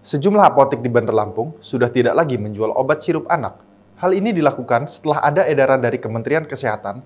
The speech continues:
tentang dampak obat sirup pada ginjal anak. Keluarnya edaran surat dari Kementerian Kesehatan terkait larangan obat sirup cair yang berdampak pada ginjal akut anak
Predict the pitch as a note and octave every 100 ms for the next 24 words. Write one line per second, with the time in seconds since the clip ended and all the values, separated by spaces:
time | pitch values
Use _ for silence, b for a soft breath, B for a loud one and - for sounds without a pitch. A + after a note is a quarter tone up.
0 | _ D#3+ D#3+ F3 D#3+ D#3 G#3 - C3+ C3
1 | C3 C3+ D3 - A#2+ A#2 A2+ B2+ C3 G2+
2 | F2 - _ _ _ - _ _ F#3+ G3+
3 | A3+ B3+ - E3+ D#3 D3 D3 F#3 G3 C#3+
4 | B2+ - C3 B2 B2 A#2+ A#2 B2+ C#3 F#3+
5 | E3+ C#3+ B2 A#2+ G#2 A2+ D#3 F3+ C#3 C3+
6 | - C#3 B2 C#3 C3 A#2+ A2+ G#2 G2 B2
7 | D#3+ C3 A#2+ G#2+ G#2+ A2+ F2 - G#2+ F2+
8 | F#2 A2